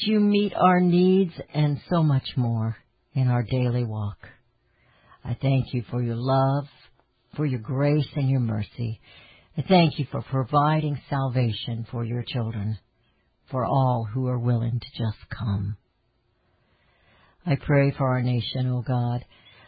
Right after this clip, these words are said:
that you will put godly men and women in the path of our leaders. I believe Joe Biden is being used, perhaps by permission, but he is failing and is weak as a leader.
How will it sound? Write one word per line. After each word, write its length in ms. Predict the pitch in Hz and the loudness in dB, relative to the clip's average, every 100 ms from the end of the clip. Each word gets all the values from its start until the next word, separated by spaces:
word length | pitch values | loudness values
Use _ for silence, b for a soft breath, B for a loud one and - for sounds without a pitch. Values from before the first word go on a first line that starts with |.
| b | b
that 160 | 175 - 202 | 0 2 2
you 120 | 196 | 4
will 400 | 180 170 170 - _ _ _ _ - | 6 6 4 -2 _ _ _ _ -8
put 240 | 160 - | -8 -2
godly 460 | 170 185 190 175 160 | 4 4 6 4 4
men 300 | 151 151 151 | 4 4 2
and 200 | 147 147 | 0 0
women 280 | 131 127 | -2 -2
in 140 | 127 135 | -2 -4
the 60 | |
path 380 | 131 - 135 135 147 | -4 -2 -2 -2 -2
of 100 | 135 | -2
our 160 | 135 | 0
leaders. 460 | 131 127 127 101 139 - b b b b b 147 | 0 -2 -4 -8 -10 -14 b b b b b 2
I 120 | 147 | 2
believe 420 | 156 156 156 151 123 - b b b - | 4 2 2 0 -6 -14 b b b -2
Joe 200 | 160 160 | 2 4
Biden 520 | 147 143 147 147 135 | 4 4 4 2 0
is 80 | 123 | 0
being 300 | 151 143 143 | 0 2 2
used, 480 | 147 170 196 180 - | 2 2 2 -2 -4
perhaps 440 | 135 131 165 196 - - - _ _ _ | 0 2 2 0 -10 -20 -20 _ _ _
by 180 | - 147 | -2 -2
permission, 720 | - 185 160 147 180 220 202 - _ _ _ _ _ _ _ _ _ | 0 0 0 -2 -4 -8 -10 -12 _ _ _ _ _ _ _ _ _
but 140 | 151 147 | 0 2
he 220 | 160 175 | 2 0
is 80 | 143 - | -2 -4
failing 480 | 135 123 113 110 117 b b b b b b - | -2 -2 -4 -6 -8 b b b b b b -4
and 160 | 135 | -2
is 180 | 135 127 | -2 -2
weak 320 | 139 151 - - - - | 0 0 -2 -12 -12 -4
as 140 | 135 | -4
a 60 | 139 | -2
leader. 540 | 135 127 120 110 113 | -4 -4 -4 -8 -10